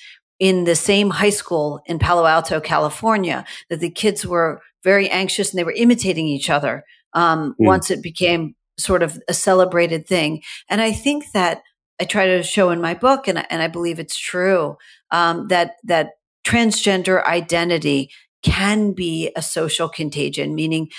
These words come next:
Speaker 1: young girls can encourage each other. "Oh, I feel dysphoric. Do you feel, do you, I hate my body. Do you hate your body? I hate my body. Oh, I'm totally trans," this kind of thing. And they're spreading this identity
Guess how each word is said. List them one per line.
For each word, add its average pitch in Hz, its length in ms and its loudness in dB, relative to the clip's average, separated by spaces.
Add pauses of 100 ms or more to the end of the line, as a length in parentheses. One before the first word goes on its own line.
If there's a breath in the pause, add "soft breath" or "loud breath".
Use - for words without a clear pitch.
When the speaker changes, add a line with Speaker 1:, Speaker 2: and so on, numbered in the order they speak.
(240 loud breath)
Speaker 1:
young 202 300 0
girls 185 320 2
can 170 160 -6
encourage 214 640 2
each 175 180 -4
other. 160 380 0
"Oh, 180 320 2
I 160 140 -2
feel 170 260 -2
dysphoric. 170 600 0 (100)
Do 185 80 -2
you 175 120 0
feel, 180 220 -4
do 175 80 -12 (120)
you, 190 140 -4
I 175 120 -4
hate 170 280 -6
my 190 120 -4
body. 175 320 -4
Do 165 120 -16
you 175 140 -2
hate 190 200 4
your 196 120 4
body? 175 320 2
I 160 80 0
hate 165 300 -6
my 175 160 -4
body. 156 300 -2 (340 loud breath)
Oh, 170 100 2
I'm 170 140 0
totally 180 440 -2
trans," 160 520 -2
this 190 160 0
kind 214 200 -2
of 180 60 -6
thing. 147 380 -4 (360 loud breath)
And 180 200 -2
they're 180 260 4
spreading 226 560 0
this 185 180 2
identity 165 640 -2